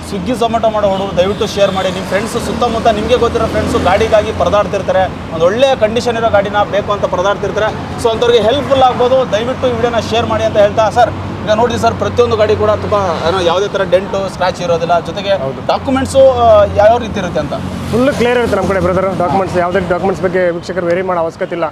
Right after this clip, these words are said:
Speaker 2: ಯಾಕಂದ್ರೆ ಇಂಕ್ಲೂಡ್ ನಾವೇ ಹೆಸರು ಮಾಡಿಸ್ಕೊಟ್ಬಿಡ್ತೀವಲ್ವಾ?
Speaker 1: ಹ್ಮ್.
Speaker 2: ಕಸ್ಟಮರ್‌ಗೆ ಒಬ್ಬೊಬ್ರಿಗೆ ಆರ್ ಟಿ ಓದಲ್ಲಿ ಹೋಗಿ ಎಲ್ಲಿ ಹೆಂಗೆ ಟ್ರಾನ್ಸ್‌ಫರ್ ಮಾಡ್ಬೇಕು ಅಂತ ಗೊತ್ತಿರಲ್ಲ.
Speaker 1: ಹ್ಮ್.
Speaker 2: ಅಂಥವ್ರಿಗೆಲ್ಲ ಇನ್ನೂ ಸುಲಭ ಆಗಲಿ ಅಂದ್ಬಿಟ್ಟು ಅದನ್ನೇ ಆಫರ್ ಇಟ್ಬಿಟ್ಟಿದ್ದೀವಿ ನಾವು ವೀಕ್ಷಕರಿಗೆ.
Speaker 1: ಹಾ, ಹಾ, ಹಾ.
Speaker 2: ಕೆಲವೊಬ್ರಿಗೆ ಗೊತ್ತೇ ಇಲ್ಲ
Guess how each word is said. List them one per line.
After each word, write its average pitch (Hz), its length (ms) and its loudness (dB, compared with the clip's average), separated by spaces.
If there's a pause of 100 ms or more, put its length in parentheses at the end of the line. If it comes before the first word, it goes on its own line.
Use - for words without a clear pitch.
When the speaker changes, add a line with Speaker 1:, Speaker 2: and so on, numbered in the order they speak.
(300)
Speaker 2:
ಯಾಕಂದ್ರೆ 185 240 -2
ಇಂಕ್ಲೂಡ್ 208 260 0
ನಾವೇ 208 260 -2
ಹೆಸರು 202 200 -6
ಮಾಡಿಸ್ಕೊಟ್ಬಿಡ್ತೀವಲ್ವಾ? 170 720 -4
Speaker 1:
ಹ್ಮ್. 135 460 -10
Speaker 2:
ಕಸ್ಟಮರ್‌ಗೆ 220 380 0
ಒಬ್ಬೊಬ್ರಿಗೆ 196 320 0
ಆರ್ 185 120 -4
ಟಿ 202 60 0
ಓದಲ್ಲಿ 196 180 0
ಹೋಗಿ 185 140 -2
ಎಲ್ಲಿ 190 240 -2
ಹೆಂಗೆ 190 140 0
ಟ್ರಾನ್ಸ್‌ಫರ್ 180 500 -2
ಮಾಡ್ಬೇಕು 175 240 -4
ಅಂತ 170 100 -6
ಗೊತ್ತಿರಲ್ಲ. 165 440 -2
Speaker 1:
ಹ್ಮ್. 131 500 -8
Speaker 2:
ಅಂಥವ್ರಿಗೆಲ್ಲ 226 380 0
ಇನ್ನೂ 226 300 -2
ಸುಲಭ 208 240 -6
ಆಗಲಿ 196 200 0
ಅಂದ್ಬಿಟ್ಟು 196 260 -4
ಅದನ್ನೇ 247 200 0
ಆಫರ್ 254 280 -4
ಇಟ್ಬಿಟ್ಟಿದ್ದೀವಿ 208 320 -8
ನಾವು 143 200 -6
ವೀಕ್ಷಕರಿಗೆ. 170 420 -6
Speaker 1:
ಹಾ, 139 220 -8
ಹಾ, 139 140 -8
ಹಾ. 127 140 -10
Speaker 2:
ಕೆಲವೊಬ್ರಿಗೆ 233 320 0
ಗೊತ್ತೇ 320 280 2
ಇಲ್ಲ 311 120 2